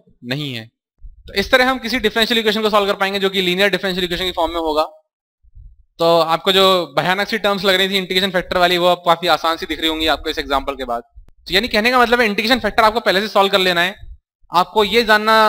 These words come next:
जरूरी नहीं है कि integration factor आया कैसे, हालांकि वो मैं derive कर चुका हूँ पहले, but आपको सवालों में केवल क्या करना है, इंटीग्रेशन फैक्टर को लिखना है e की power integration of p dx, ऑलराइट। एक और सवाल करते हैं इसी कैटेगरी पे कि find the general solution of the differential equation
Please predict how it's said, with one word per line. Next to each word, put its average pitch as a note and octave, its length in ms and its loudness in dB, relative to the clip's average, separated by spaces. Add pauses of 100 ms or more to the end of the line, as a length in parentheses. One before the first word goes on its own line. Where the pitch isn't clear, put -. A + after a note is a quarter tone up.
(260)
जरूरी F#3 240 2
नहीं A3 120 0
है A3 60 0
कि A#3 120 -2
integration G#3+ 280 -2
factor G#3 200 -2
आया F3+ 240 2
कैसे, C#3 240 -6 (640)
हालांकि E3+ 220 0
वो G#3+ 80 6
मैं G#3+ 120 4
derive F3+ 220 4
कर G3 120 -4
चुका F#3+ 160 -2
हूँ F3+ 100 0
पहले, F3 220 -2 (640)
but D#3+ 120 2
आपको G3 200 2
सवालों G#3 320 4
में A3+ 120 -2
केवल A3 200 2
क्या A3 100 2
करना G#3+ 200 0
है, A3 60 0
इंटीग्रेशन G3+ 300 0
फैक्टर G3 200 -2
को G3+ 60 2
लिखना F#3+ 240 2
है G3+ 260 -2
e A3+ 220 2 (340)
की G#3+ 100 2
power G3+ 380 4 (600)
integration G3 480 0
of A#3+ 200 2 (380)
p E3 180 -6
dx, D3 320 -2 (260)
ऑलराइट। D#3+ 420 -4 (180)
एक G3 120 -2
और C4 100 6
सवाल B3+ 200 0
करते G3+ 220 0
हैं G3 80 0
इसी F#3+ 140 -6
कैटेगरी E3+ 320 -4
पे F3+ 120 -4 (440)
कि F3 100 -4
find G#3 280 -4
the A#3 140 -2
general F#3+ 320 0
solution G#3 300 2
of F#3+ 60 0
the G3+ 100 2
differential G3 420 -2
equation E3+ 420 -4